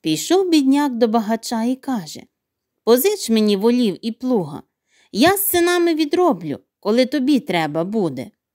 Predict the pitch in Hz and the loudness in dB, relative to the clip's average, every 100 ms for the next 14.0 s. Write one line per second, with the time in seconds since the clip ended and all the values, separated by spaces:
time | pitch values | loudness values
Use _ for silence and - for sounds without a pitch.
0 | _ _ _ _ - 180 302 320 247 262 | _ _ _ _ -2 2 4 2 0 2
1 | 339 339 302 240 - - 233 247 185 - | 2 2 2 0 -2 -2 -2 0 -2 -2
2 | 196 233 - 240 156 127 - _ _ _ | -4 -4 -4 -2 -2 -6 -12 _ _ _
3 | _ _ _ - 180 349 415 190 - 233 | _ _ _ -2 4 4 4 0 -8 -16
4 | _ _ _ _ _ - 160 156 226 415 | _ _ _ _ _ -12 -8 -4 -2 -4
5 | 392 - 202 226 285 208 190 - 233 208 | -6 -2 0 2 0 -2 -4 -2 0 0
6 | 180 175 185 175 180 180 - 143 143 277 | -2 -2 -4 -4 -4 -6 -8 -8 -2 -2
7 | 339 _ _ _ _ - 185 151 139 202 | -2 _ _ _ _ -8 -6 -6 -6 -2
8 | 302 359 302 247 175 170 - - - - | -2 0 0 0 0 -4 -8 -10 -8 -8
9 | 170 190 - 254 190 143 - _ _ _ | -4 -4 -2 -2 -2 -4 -14 _ _ _
10 | _ _ _ _ - 185 - 226 285 254 | _ _ _ _ -2 0 2 2 2 2
11 | 190 190 - 156 147 285 359 - _ _ | 0 -2 -2 -2 0 0 -2 -8 _ _
12 | _ 165 190 190 180 143 285 349 330 311 | _ -2 -2 0 -2 0 0 2 0 2
13 | 247 202 190 190 196 202 233 208 170 | 0 2 0 0 0 2 2 2 -2